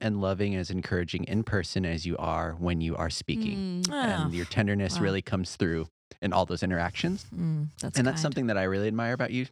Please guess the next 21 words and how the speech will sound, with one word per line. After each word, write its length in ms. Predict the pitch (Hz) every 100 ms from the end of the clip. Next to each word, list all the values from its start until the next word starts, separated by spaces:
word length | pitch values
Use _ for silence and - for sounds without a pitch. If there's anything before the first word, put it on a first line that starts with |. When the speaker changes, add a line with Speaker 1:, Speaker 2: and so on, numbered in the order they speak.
| _
Speaker 1:
too, 120 | 151
Speaker 3:
Mm. 40 |
Speaker 1:
Cheryl, 280 | 147 120 131 -
is 120 | -
Speaker 3:
Mm. 40 | 120
Speaker 1:
that. 200 | 123 - _
Speaker 3:
Thank 100 | -
you. 60 | 92
Speaker 1:
And 140 | - - - _ _ _ _ _
I'm 180 | 107 98
grateful 400 | 104 104 - 101
that, 320 | 90 87 82 - -
uh, 220 | 87 82
we 140 | 98
as 80 | 95
a 60 | 95
church 320 | - 101 -
can 220 | - 90
learn 200 | 90 95
from 240 | 92 107 101
that 260 | 104 120